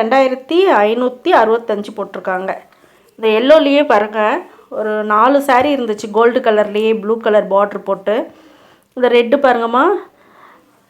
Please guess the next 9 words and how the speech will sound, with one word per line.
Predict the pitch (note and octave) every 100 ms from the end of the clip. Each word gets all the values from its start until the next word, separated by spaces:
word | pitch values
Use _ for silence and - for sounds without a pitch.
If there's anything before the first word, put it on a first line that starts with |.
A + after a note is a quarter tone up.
| A3+
ரெண்டாயிரத்தி | A#3 C4 C4+ C4+ B3
எழுநூத்தி | A#3 B3 B3+ B3+
ஐம்பத்தஞ்சுமா | A3 A3+ A#3 A3 A3 A3 A#3+ G#3+ G3+
அது. | A3 D#4+ G#4 - _ _ - _ _
இது | B3+ B3 A#3+
ரெண்டாயிரத்தி | A#3+ C4 C4 C4+ C4+ C4
நூத்தி | D4+ E4 C#4+
எழுபத்தஞ்சு. | A3+ A3 A3+ A3+ G#3+ A3+ C#4 G#4 - _ _ _ _ _ _ _ _ _ _ D#4 _ _ _ _ _ _ _ _ _ _ _ _ _ _ _ _ _ _ _ _ _ _ _ _ _ _ _ _ _ _ C4
நூத்தி | C4+